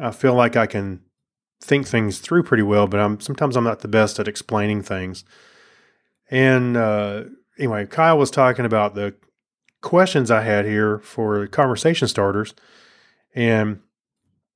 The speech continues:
it got me thinking, well, how do I normally start my conversations off?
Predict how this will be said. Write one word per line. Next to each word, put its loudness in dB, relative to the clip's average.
it -10
got 2
me 2
thinking, 2
well, 2
how 4
do 4
I 6
normally 2
start 0
my 2
conversations -4
off? -8